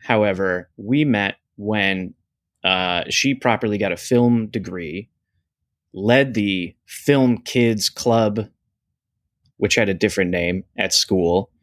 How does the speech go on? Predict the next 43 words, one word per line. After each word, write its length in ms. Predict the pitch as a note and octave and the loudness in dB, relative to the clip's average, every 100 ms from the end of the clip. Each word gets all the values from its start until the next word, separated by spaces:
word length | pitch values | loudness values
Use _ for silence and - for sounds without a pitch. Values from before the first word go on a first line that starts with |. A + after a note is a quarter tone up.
| _ - | _ -10
which 160 | G#2 | -2
is 100 | G2 | 0
how 200 | F#2 G2 | 2 2
I 100 | F#2 | 2
feel 180 | F2+ G#2 | 2 2
like 220 | F#2 F2+ | 2 0
we 340 | F2+ E2 D#2+ - _ _ _ _ _ - | -2 -2 -2 -6 _ _ _ _ _ 0
probably 480 | B2+ A#2+ F#2 F2+ | 2 2 2 -2
did 280 | D#2+ G#2+ G#2 F2 | 0 0 0 0
meet, 340 | F2 D#2+ - _ _ _ _ _ - | -6 -6 -10 _ _ _ _ _ -2
'cause 100 | G#2 | 2
I 100 | B2+ | 4
was 120 | A#2 | 4
studying 300 | C3+ A2+ G#2 | 2 2 0
to 40 | |
become 220 | G#2 A2 | 0 -2
a 60 | G2 | -4
teacher, 680 | - - F#3+ - G#2+ G#2+ G#2+ _ _ _ | -4 -2 0 2 2 2 -2 _ _ _
or 140 | G#2+ | -6
first 320 | G#2 F3+ E3+ C3+ | -2 0 0 -2
a 60 | |
journalist 600 | A2 B2+ B2 A2 A2+ G#2+ | 0 2 2 2 0 -2
and 140 | G2+ G#2 | -4 -2
then 140 | A#2 | -2
a 60 | G#2+ | -2
teacher, 600 | - G2+ - G2 F#2+ - _ _ _ | -4 -6 -4 -6 -8 -12 _ _ _
trying 200 | - D#3+ | 0 2
to 40 | |
figure 260 | C3 C#3 A2+ | 2 2 2
out 140 | A2 | 2
what 200 | G2 A2 | 0 -4
to 120 | - F#2 | -4 -12
do. 520 | D#2+ F#2+ F2 F2 F2 _ _ _ _ _ _ | -4 -2 -2 -6 -10 _ _ _ _ _ _
It's 80 | _ | _
kind 160 | - G#2+ | -4 -2
of 60 | |
a 80 | F#2 | 0
recurring 400 | F2 - G#2 F#2+ | -4 -6 -4 -4
theme. 260 | - F#2+ F2+ | -4 -4 -2
What 140 | C#3+ | 0
am 80 | D#3+ | 0
I 60 | F#2 | -2
doing? 540 | - F#2 F2 E2 E2+ | -2 -6 -4 -8 -10